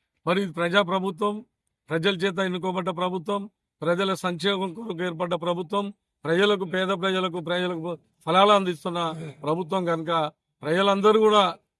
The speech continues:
గుర్తించి, గమనించి ఈరోజు మరి సర్పంచులను ఎక్కువ శాతంలో గెల్-, గెలిపించుకోవడం జరిగింది.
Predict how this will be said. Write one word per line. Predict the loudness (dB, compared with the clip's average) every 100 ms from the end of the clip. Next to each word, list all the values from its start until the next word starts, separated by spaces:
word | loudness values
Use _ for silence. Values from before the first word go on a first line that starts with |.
| -6
గుర్తించి, | -6 0 0 2 0 0
గమనించి | 0 0 -2 -2 -2 0
ఈరోజు | 0 0 -2 -4 -8 _ _ -2
మరి | 0 0 -2 _ _ -6
సర్పంచులను | -2 0 0 -2 -2 -2 -4
ఎక్కువ | -4 -2 -2 -2
శాతంలో | -6 -4 -2 0 -2 -2
గెల్-, | -4 -6 -6
గెలిపించుకోవడం | -6 -4 -8 -6 -6 -4 -4
జరిగింది. | -2 -2 -4